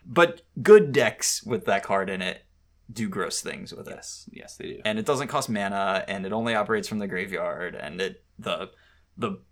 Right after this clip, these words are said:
Speaker 1: text on it is super weird because it only, like, you know, it, your non-token creatures trigger it, their token creatures trigger the sac-, the exile clause.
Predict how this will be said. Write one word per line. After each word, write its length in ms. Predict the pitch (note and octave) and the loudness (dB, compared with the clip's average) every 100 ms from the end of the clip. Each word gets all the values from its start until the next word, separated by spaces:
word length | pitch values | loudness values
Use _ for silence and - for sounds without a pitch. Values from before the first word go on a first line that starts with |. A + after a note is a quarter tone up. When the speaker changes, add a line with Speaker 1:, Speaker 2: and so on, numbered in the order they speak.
| _ - | _ -4
Speaker 1:
text 320 | - C3+ - | 0 0 2
on 140 | A#2+ A#2 | 2 2
it 100 | G#2+ | 0
is 180 | G2 - | -2 -2
super 280 | B2+ B2 A2+ | -2 -2 -2
weird 420 | A2 A#2 A2+ G#2 | 0 0 0 -2
because 680 | G2+ - G2+ G2 G2+ G2 - | -4 -2 -2 -2 -6 -8 -8
it 120 | A2 A2 | -4 -4
only, 320 | A2+ A2 - | -4 -6 -8
like, 340 | - G#2 F#2+ - _ _ _ _ - | -4 -2 -4 -12 _ _ _ _ -8
you 160 | A#2+ | -4
know, 200 | A#2 G2+ | -2 -2
it, 180 | G2+ - _ _ - | -4 -8 _ _ -12
your 720 | G#2+ B2 C#3 C#3 C#3 C3+ B2 | 0 4 6 6 4 4 2
non-token 580 | A#2+ A#2+ B2+ A#2+ A#2+ B2 | 0 0 0 0 0 -2
creatures 360 | A2+ A#2+ A#2 G#2 | -2 -2 -4 -4
trigger 340 | - A2 G#2+ | -4 -2 0
it, 200 | A2 - - | 0 0 -8
their 400 | F#2+ G#2 A#2 A2 | -6 0 4 2
token 400 | - G#2 G2+ G2+ | 0 -4 -4 -6
creatures 460 | A2 F#2+ G2+ G2 | -6 -4 -4 -6
trigger 360 | - A2+ G2+ G2 | -4 -4 -2 -4
the 120 | G2 | -2
sac-, 260 | - G#2 - G#2+ | 0 0 0 -4
the 260 | F#2+ F#2+ - | -4 -6 -4
exile 460 | G#2+ G#2 F#2+ F#2+ | -4 0 0 0
clause. 640 | G2+ F#2+ F#2+ F#2 F#2 F#2+ | -2 -2 0 0 -2 -4